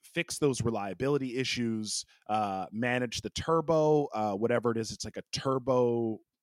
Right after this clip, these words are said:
or it's like an, a, a jet engine intake system, basically, I think is what they technically call it. Uh, it's like a turbo inlet jet or something. But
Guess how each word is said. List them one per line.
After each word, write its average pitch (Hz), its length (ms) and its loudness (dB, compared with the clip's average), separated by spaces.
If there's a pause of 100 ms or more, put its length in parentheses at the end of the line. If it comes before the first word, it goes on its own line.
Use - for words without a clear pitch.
(140)
or 110 160 -20
it's - 160 -14
like 104 120 -16
an, 92 160 -14 (140)
a, 104 60 -8 (140)
a 107 80 -6 (100)
jet 139 320 -4 (100)
engine 135 560 -2
intake 110 480 -8
system, 82 400 -12 (380)
basically, 95 640 -8
I 92 120 -10 (220)
think 131 280 -2
is 101 140 -8
what 104 240 -6
they 95 260 -8 (120)
technically 95 480 -14
call 82 300 -10
it. - 60 -20 (440)
Uh, 101 240 0
it's - 140 -8
like 104 160 -4
a 92 120 -4 (460)
turbo 135 640 2 (100)
inlet 113 460 -4
jet 95 300 -4
or 82 80 -10
something. 76 480 -12 (540)
But 120 200 -2